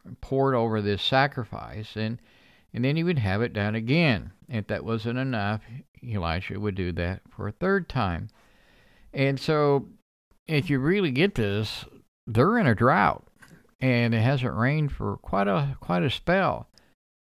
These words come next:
And so, for them to be able to have this water just to throw onto, uh,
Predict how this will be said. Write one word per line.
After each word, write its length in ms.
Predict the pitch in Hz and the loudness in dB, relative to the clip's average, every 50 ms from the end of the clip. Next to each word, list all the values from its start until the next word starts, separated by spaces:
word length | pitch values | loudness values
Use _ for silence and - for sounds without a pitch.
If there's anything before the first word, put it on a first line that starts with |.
| _ _ _ - | _ _ _ -6
And 240 | 127 127 127 123 - | -4 -4 -4 -4 0
so, 500 | - 143 143 139 135 131 127 113 - - - - | 2 4 4 6 6 4 2 0 -4 -8 -6 -2
for 120 | 123 123 | 0 2
them 180 | 123 139 143 147 | 2 2 2 0
to 60 | 143 | 2
be 120 | 131 135 127 | 4 4 6
able 100 | 123 117 | 6 6
to 40 | |
have 220 | 113 123 123 127 113 | 6 6 4 4 4
this 240 | 110 104 101 - - | 2 2 2 0 0
water 440 | 113 107 113 120 131 131 113 101 | 2 4 6 6 6 6 4 2
just 260 | 101 107 107 104 - - | 2 0 -2 -4 -4 -6
to 80 | 104 | -8
throw 380 | - - - 110 107 107 101 101 | -8 -4 0 0 2 2 2 2
onto, 720 | 98 98 98 98 95 101 98 98 95 92 92 92 90 - - 85 - | 2 2 0 0 0 -2 -2 -2 -2 -2 -2 -4 -6 -8 -8 -8 -6
uh, 220 | 98 90 87 | -6 -6 -6